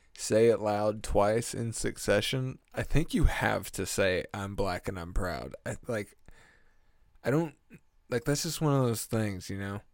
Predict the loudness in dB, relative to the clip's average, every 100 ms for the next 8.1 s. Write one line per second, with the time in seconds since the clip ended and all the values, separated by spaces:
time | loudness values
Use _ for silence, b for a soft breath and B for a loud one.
0 | _ _ _ _ _ _ _ _ _ _
1 | _ _ _ -20 -20 -20 B B B -6
2 | 0 2 2 0 -2 -2 0 0 0 -4
3 | -6 -2 0 0 -2 -6 -8 -20 _ _
4 | _ _ _ -20 _ _ _ _ -10 -10
5 | -12 -12 -4 -2 2 4 6 4 0 0
6 | 2 2 2 -2 -2 0 0 0 -2 -2
7 | -4 -8 -6 -8 -8 -10 -10 -10 -12 -12
8 | -14